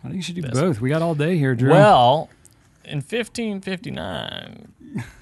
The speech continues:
Speaker 1: You're just gonna kinda trail off and leave it there? Things, things happen.
Speaker 2: Well, well,
Speaker 1: What was
Speaker 2: well.
Speaker 1: generally happening in fifteen fifty-nine? What was that? The, that was the, that was the, the, the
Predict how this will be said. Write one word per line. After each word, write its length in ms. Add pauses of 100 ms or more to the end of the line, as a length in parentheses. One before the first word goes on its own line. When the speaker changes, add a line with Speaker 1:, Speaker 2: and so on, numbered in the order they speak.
(2500)
Speaker 1:
You're 100
just 140
gonna 160
kinda 200
trail 320
off 240
and 120
leave 140
it 80
there? 320 (1200)
Things, 340 (200)
things 180
happen. 400 (140)
Speaker 2:
Well, 220 (300)
well, 140
Speaker 1:
What 80
was 140
Speaker 2:
well. 60
Speaker 1:
generally 440
happening 400
in 80
fifteen 300
fifty-nine? 480
What 80
was 100
that? 160
The, 60
that 260
was 140
the, 420
that 180
was 180
the, 400 (720)
the, 340
the 400